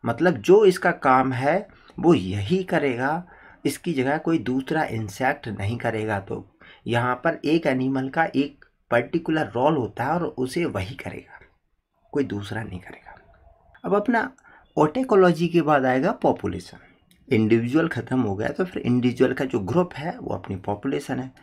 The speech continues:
अब पॉपुलेशन की जब बात करेंगे तो पहली तो बात आता है डेंसिटी का, मतलब कि number of individual per किसी स्पेसिफिक यूनिट एरिया में, किसी पर्टिकुलर स्पेसिफिक टाइम में। अब पॉपुलेशन इकोलॉजी में अपन क्या स्टडी कर सकते हैं,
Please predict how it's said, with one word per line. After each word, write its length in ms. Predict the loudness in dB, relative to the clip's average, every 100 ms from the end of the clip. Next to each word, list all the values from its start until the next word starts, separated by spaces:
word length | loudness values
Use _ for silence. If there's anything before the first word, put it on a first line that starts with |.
| -20 -20 -10 -2
अब 160 | -2 0
पॉपुलेशन 640 | -2 -2 0 0 0 -2
की 100 | 0
जब 180 | 0 2
बात 220 | 2 2
करेंगे 400 | -4 -4 -4 -4
तो 100 | -8
पहली 520 | -12 -16 -4 2 4
तो 180 | 4 2
बात 240 | 2 0
आता 220 | -2 -2 -2
है 120 | -2
डेंसिटी 540 | -2 -2 -2 -6 -8
का, 120 | -6
मतलब 360 | -6 -6 -6 -6 -6
कि 180 | -6 -8 -18 -20 _ _ _
number 300 | 2 2 2
of 140 | 0 0
individual 500 | 0 -2 0 -2 0
per 180 | -2 -2
किसी 380 | -4 -2 -4 -4
स्पेसिफिक 580 | -8 -6 -6 -6 -6 -4
यूनिट 380 | -2 -2 -2 -2
एरिया 380 | -2 -2 -4
में, 160 | -6 -12 -16 _ _ _
किसी 200 | -4 -2
पर्टिकुलर 640 | 0 2 0 -2 -2 -4 -6 -12
स्पेसिफिक 540 | -8 -6 -4 -4 -6 -6
टाइम 200 | -8 -8
में। 160 | -10 -14 -18 _ _ _ _ _ _ _ _ -20 -20 -12 -10
अब 120 | -4
पॉपुलेशन 520 | -2 2 2 2 -2
इकोलॉजी 420 | -4 -2 -2 -2 -6
में 80 | -6
अपन 160 | -4
क्या 200 | -2 -2
स्टडी 300 | -2 -6 -6
कर 160 | -4 -6
सकते 320 | -8 -12 -10
हैं, 260 | -10 -12